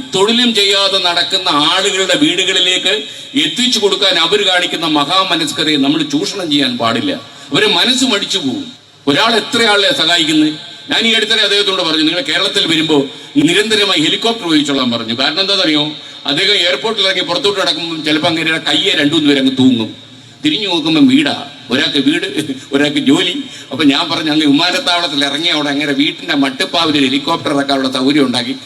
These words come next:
അവിടെ ഇറങ്ങുക, ഭക്ഷണമൊക്കെ കഴിച്ച് അതിൽ കയറി തിരിച്ച് ഹെലികോപ്റ്ററിൽ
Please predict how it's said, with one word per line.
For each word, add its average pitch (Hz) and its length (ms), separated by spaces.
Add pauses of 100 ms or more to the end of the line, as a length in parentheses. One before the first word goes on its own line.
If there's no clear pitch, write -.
(140)
അവിടെ 165 200
ഇറങ്ങുക, 131 480 (300)
ഭക്ഷണമൊക്കെ 170 460
കഴിച്ച് 156 180
അതിൽ 151 180
കയറി 156 280 (220)
തിരിച്ച് 151 220
ഹെലികോപ്റ്ററിൽ 143 680